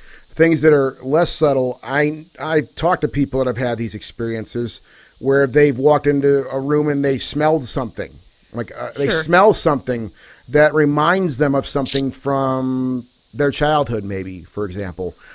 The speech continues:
Speaker 1: that may have been traumatic. So that sets a person off. That'll trigger a person sometimes,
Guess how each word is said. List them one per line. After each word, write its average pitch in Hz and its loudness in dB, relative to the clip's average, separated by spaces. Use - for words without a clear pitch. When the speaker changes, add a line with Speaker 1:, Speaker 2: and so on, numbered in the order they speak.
Speaker 1:
that 135 0
may 139 2
have 139 4
been 139 4
traumatic. 135 -2
So 147 4
that 156 2
sets 160 2
a - -4
person 143 2
off. 156 -4
That'll 117 -4
trigger 156 4
a 104 -6
person 92 -10
sometimes, 90 -12